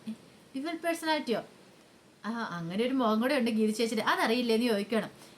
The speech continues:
ഇത് കേട്ട് കഴിഞ്ഞപ്പോൾ രഞ്ജു പറഞ്ഞു, "ഏ, അതോ, അതൊന്നും എനിക്കറിയത്തില്ല, പക്ഷെ ഇന്നൊരു സംഭവം ഉണ്ടായെന്ന് പറയണേ." "എന്ത് സംഭവം?"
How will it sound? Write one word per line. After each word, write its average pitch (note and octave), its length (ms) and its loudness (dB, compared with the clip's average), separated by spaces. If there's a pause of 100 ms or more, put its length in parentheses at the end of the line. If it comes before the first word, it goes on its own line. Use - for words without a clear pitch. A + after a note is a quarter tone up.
ഇത് D4+ 160 -4
കേട്ട് G#3+ 180 2
കഴിഞ്ഞപ്പോൾ A3+ 280 0
രഞ്ജു F#3 180 -4
പറഞ്ഞു, G3+ 260 -4
"ഏ, F3+ 80 -8 (400)
അതോ, G#3+ 240 0 (100)
അതൊന്നും B3+ 320 -2
എനിക്കറിയത്തില്ല, B3+ 520 0
പക്ഷെ F3 180 -6
ഇന്നൊരു A3 320 -2
സംഭവം A#3+ 360 -2
ഉണ്ടായെന്ന് B3+ 320 0
പറയണേ." A3 340 2
"എന്ത് G#3 200 0
സംഭവം?" A3+ 340 0